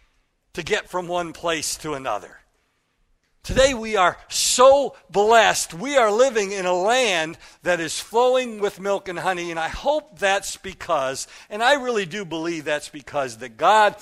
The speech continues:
has blessed America. You know, the, the, South America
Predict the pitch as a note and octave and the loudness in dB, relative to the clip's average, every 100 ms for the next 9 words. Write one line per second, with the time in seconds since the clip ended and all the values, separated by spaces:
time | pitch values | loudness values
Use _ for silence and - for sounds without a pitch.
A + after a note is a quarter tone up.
0 | - - - D#3+ A#2+ A#2 D3 D#3+ D#3+ - | -14 -20 -4 -2 -2 -6 0 2 2 -4
1 | - - D3+ D3 D#3+ D#3 B2+ A2+ - - | -8 -10 -10 -8 -2 -2 -2 -6 -14 -18
2 | - _ _ _ _ _ _ _ _ E3+ | -20 _ _ _ _ _ _ _ _ -6
3 | F3 E3 D3+ D#3 - C#3+ E3 - C#3+ C3+ | -2 0 -2 -8 -12 -14 -14 -14 -20 -20
4 | _ - - - A3 A#3+ B3 G#3 E3+ D#3+ | _ -20 -14 -4 2 4 2 0 -4 -2
5 | D3 C#3+ D3 C3+ | 0 -2 -4 -4